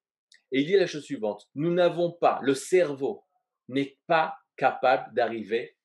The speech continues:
au Emet. » Il n'est pas capable d'arriver à la vérité.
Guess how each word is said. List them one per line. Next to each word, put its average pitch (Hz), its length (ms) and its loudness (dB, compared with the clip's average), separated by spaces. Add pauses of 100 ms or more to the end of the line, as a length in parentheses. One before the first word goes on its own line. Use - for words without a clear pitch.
(100)
au 170 120 -2
Emet. » 131 280 -8 (1600)
Il 151 140 -4
n'est 170 120 2
pas - 440 -2
capable 165 440 2
d'arriver 127 360 0
à 135 40 2
la 113 100 0
vérité. 98 360 -10